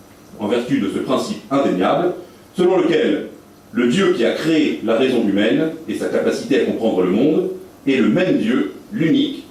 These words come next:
que celui qui s'est révélé en Jésus-Christ. Le coup de génie de saint Thomas a donc été d'intégrer, sans la détruire, la conception grecque de la nature dans une vision chrétienne plus ample de l'univers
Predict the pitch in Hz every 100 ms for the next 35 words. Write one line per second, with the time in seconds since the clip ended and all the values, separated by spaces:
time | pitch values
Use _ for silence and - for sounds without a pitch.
0 | - - 160 - - - - - - 95
1 | 98 104 120 - 110 120 - - - -
2 | - - - - - - - 311 285 269
3 | 196 160 143 101 - - 95 98 - -
4 | - - - - 151 233 226 - 214 240
5 | 165 - 208 - - - - 226 175 -
6 | - 123 170 185 - - - - - 190
7 | 202 190 - - 117 196 180 - - 233
8 | 220 - 220 302 - - - - - 151
9 | 147 117 156 135 113 - - - 113 92
10 | - 170 117 92 - 95 - - - 113
11 | 120 - 107 - - -